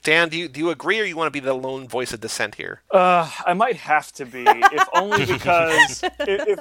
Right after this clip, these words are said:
Speaker 2: if, if only because a cop named Lightning McQueen sounds too much like an F B I agent named Johnny Utah. It's just the wrong movie, wrong cop movie for a, a, a name like Lightning McQueen.
Speaker 1: You have a problem with Johnny Utah?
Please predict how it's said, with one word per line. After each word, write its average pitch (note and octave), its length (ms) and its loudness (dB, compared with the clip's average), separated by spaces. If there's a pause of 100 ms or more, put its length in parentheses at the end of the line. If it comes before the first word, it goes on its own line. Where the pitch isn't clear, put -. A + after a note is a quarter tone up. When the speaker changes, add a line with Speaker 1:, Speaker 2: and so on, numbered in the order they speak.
(120)
Speaker 2:
if, G3 240 -4
if G3 180 -4
only A3+ 260 0
because D#3+ 720 -6 (200)
a D#3+ 100 -4
cop F#3+ 480 2
named E3+ 300 -10
Lightning D#3 360 -6
McQueen D3 600 -12
sounds C#3+ 580 -10 (100)
too E3 220 -10
much D3 420 -6
like B2+ 440 -4
an C3+ 80 -8
F C#3 180 -8
B C3+ 140 -6
I C3+ 160 -2
agent C#3 440 -8
named C3 240 -12
Johnny C3 340 -4
Utah. D#3+ 680 -2
It's E3+ 220 -6
just A3+ 200 -6
the F#3+ 120 -2
wrong E3+ 480 -2
movie, D3 420 -8
wrong D3+ 460 -6
cop C#3 340 -4
movie G#2+ 480 -18 (300)
for D3 260 -4
a, C3+ 60 -12 (180)
a, C#3+ 60 -6 (280)
a C#3+ 40 -4
name C#3 260 -6
like C3 280 -4
Lightning B2+ 320 -6
McQueen. A#2 500 -10
Speaker 1:
You F3+ 60 -4
have F3+ 100 -10
a - 0 -
problem F3 160 2
with C#3+ 120 -4
Johnny D3+ 180 -2
Utah? D4 420 -2